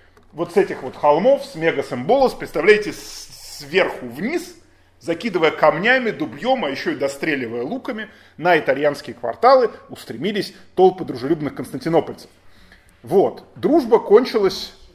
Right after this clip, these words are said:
плохо, вот, потому что,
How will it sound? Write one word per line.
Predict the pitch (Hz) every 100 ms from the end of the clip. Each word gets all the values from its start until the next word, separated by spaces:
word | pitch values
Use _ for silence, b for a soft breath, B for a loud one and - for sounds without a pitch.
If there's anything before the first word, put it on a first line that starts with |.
| _ _ - _
плохо, | 170 170 143 - 175 262 - - _ _ b b b b
вот, | 143 208 160 -
потому | - 151 226
что, | 240 - 208 208 208 -